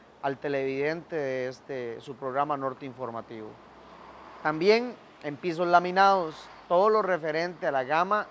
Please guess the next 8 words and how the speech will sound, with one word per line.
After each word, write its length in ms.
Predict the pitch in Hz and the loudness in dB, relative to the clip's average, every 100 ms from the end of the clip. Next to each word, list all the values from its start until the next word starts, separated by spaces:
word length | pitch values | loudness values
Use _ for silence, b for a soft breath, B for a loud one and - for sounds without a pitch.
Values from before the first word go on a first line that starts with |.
| - - - - - 147 | -14 -20 -20 -20 -8 -4
de 80 | |
pisos 480 | 147 196 214 220 208 | -2 -2 -2 -2 -4
que 120 | - | -6
tenemos 540 | 131 139 151 175 196 180 | -6 -4 -4 -4 -6 -8
para, 520 | - 139 127 123 117 - _ _ _ _ _ _ _ _ _ _ - | -2 0 0 -4 -10 -16 _ _ _ _ _ _ _ _ _ _ -2
para 760 | 139 135 135 131 131 127 127 - | 0 2 2 2 0 -4 -6 -10
cubrimiento 720 | 143 135 139 156 160 196 165 | -10 -8 -6 -6 -4 -2 -2
de, 260 | 120 117 | -2 -6